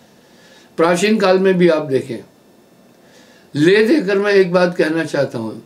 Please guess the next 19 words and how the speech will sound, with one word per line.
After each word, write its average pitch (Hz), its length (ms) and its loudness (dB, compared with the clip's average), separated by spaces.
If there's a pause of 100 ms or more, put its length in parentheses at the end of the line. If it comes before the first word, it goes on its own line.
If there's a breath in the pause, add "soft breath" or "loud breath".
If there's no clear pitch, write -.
इंसान 185 540 0
किसी 196 320 -4
भी 190 140 -4
तरह 156 300 -4
से, 170 220 -2
किसी 190 480 -4
भी 190 100 0
हालत 151 500 -4
में - 100 -20 (1200 soft breath)
छूट 175 320 -8
नहीं 139 140 -6
सकता 123 320 -8
है 107 100 -4
निरंजन 101 440 -8
से। - 280 -20 (1900 soft breath)
बिन 185 280 0
सद्गुरु 170 500 -2 (760)
बाचे 151 400 0
नहीं 120 320 -4